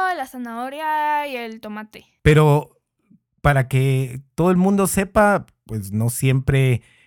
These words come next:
Speaker 2: eh, comes sano, te gustan los dulces. Yo sé que te encantan las lengüitas de azúcar y que te encantan algunos otros dulces. ¿Cuál crees que es la diferencia entre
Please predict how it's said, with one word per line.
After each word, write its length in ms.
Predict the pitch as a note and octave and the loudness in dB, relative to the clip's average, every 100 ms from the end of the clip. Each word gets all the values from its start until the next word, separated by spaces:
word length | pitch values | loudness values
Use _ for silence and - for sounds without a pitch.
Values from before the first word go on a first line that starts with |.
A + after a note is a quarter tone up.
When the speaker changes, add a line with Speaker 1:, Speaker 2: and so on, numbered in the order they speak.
| _ _ - | _ _ -14
Speaker 2:
eh, 160 | B2 F#2+ | -12 -6
comes 540 | G#2+ G#2 A2 A#2 A#2+ | -2 0 2 0 -2
sano, 920 | - - - - C3+ D3+ E3+ C#3+ A2+ - | -4 -6 -8 -4 0 2 2 2 0 -2
te 100 | G#2 | 0
gustan 480 | B2+ C#3 - C3+ | 2 0 0 0
los 200 | A2+ G2+ | 0 -2
dulces. 600 | G2+ D#3 F3 D3+ - A2 A2 | 0 -2 0 -4 -6 -14 -10
Yo 120 | G#2 | -6
sé 160 | A#2+ | -4
que 100 | A2 | -4
te 120 | A2+ G2+ | -4 -4
encantan 680 | F#2 - G#2+ A2+ A#2+ A#2 G#2+ | -6 -6 -6 -4 -2 -2 -2
las 140 | F#2+ | -4
lengüitas 580 | F2+ F#2 F#2+ G#2+ A#2+ A2 | -4 -4 -4 -4 -4 -4
de 80 | G2+ | -4
azúcar 520 | - B2+ B2 C3 A#2+ _ _ _ - | -4 -4 0 -2 -2 _ _ _ -12
y 120 | G2+ | -8
que 140 | G#2 | -6
te 120 | F#2+ F#2+ | -6 -6
encantan 480 | F2+ A2 A2+ A#2 | -4 -4 -2 -2
algunos 360 | G#2+ G2+ A2 A2 | -2 -2 -2 -2
otros 280 | A#2 B2+ B2+ | -2 -2 0
dulces. 420 | F3+ F#3 A2+ - - _ _ _ _ | 0 0 -4 -6 -16 _ _ _ _
¿Cuál 280 | - F3+ F#3+ | 0 2 2
crees 400 | F#3 F#3+ G3+ - | 2 4 2 0
que 220 | - D#3+ | 0 0
es 480 | D#3 - - - - | 0 -4 -8 -8 -14
la 260 | - D#3+ D3+ | -12 -4 0
diferencia 880 | C#3 - A#2+ B2+ D3+ D#3+ - E3 D3 | 0 0 0 2 2 0 0 0 2
entre 480 | C3 B2 A#2 G#2+ | 0 0 -2 -2